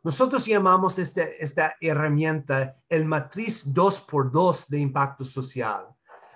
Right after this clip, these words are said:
Um, y la idea es de usar este matriz, esta herramienta, para ayudar a las empresas a, a mapear sus enfoques en, entre,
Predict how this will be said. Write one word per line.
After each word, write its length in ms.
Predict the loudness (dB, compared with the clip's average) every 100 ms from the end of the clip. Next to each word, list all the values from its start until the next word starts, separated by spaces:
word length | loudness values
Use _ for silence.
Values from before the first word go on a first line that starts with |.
| -16 -4
Um, 320 | 0 0 -2
y 480 | -4 -2 0 -2 -6 _
la 160 | 0 2
idea 600 | 4 4 6 6 4 0 -8 -6
es 220 | -6 -2
de 120 | -2
usar 600 | -2 -6 2 4 4 2
este 800 | -6 -8 -8 -6 -2 0 0 -2
matriz, 840 | -2 -2 -2 -6 -4 -2 -2 -6 -8
esta 360 | -8 -4 -4
herramienta, 1120 | -2 -2 0 0 2 2 0 -2 -4 -6 -8 _ _ _
para 320 | 0 0 2
ayudar 420 | 0 2 4 4
a 60 | 4 2
las 160 | 2 -2
empresas 640 | -4 -2 -4 -6 -10 -6 2
a, 420 | 4 4 0 -8
a 100 | -2
mapear 720 | 2 2 0 -2 0 2 2
sus 280 | 0 -8 -6
enfoques 920 | -6 -2 0 0 -2 -6 -6 -8 -14 _ _ -8
en, 200 | -6 -4
entre, 720 | -4 -4 0 2 2 0 -4